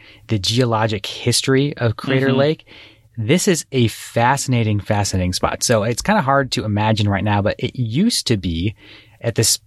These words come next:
Speaker 1: the point above where there is a lake, there was a giant mountain, um, called today Mount Mazama, which is estimated to be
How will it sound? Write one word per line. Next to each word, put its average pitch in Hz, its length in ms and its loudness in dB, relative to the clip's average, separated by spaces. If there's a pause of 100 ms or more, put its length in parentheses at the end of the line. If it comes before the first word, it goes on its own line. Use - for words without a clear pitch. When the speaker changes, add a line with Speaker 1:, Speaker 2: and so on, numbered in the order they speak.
(100)
Speaker 1:
the 110 80 0
point 131 320 0
above 113 640 -2
where 110 240 0
there 107 160 0
is 107 160 -2
a 98 80 0
lake, 117 420 0
there 117 140 0
was 117 220 2
a 117 180 0
giant 98 500 0 (100)
mountain, 117 440 0 (400)
um, 107 520 0
called 107 520 0 (280)
today 104 440 0
Mount 107 340 0
Mazama, 104 640 0 (320)
which 113 320 0
is 107 80 -2
estimated 139 520 0
to 117 120 -4
be 117 260 0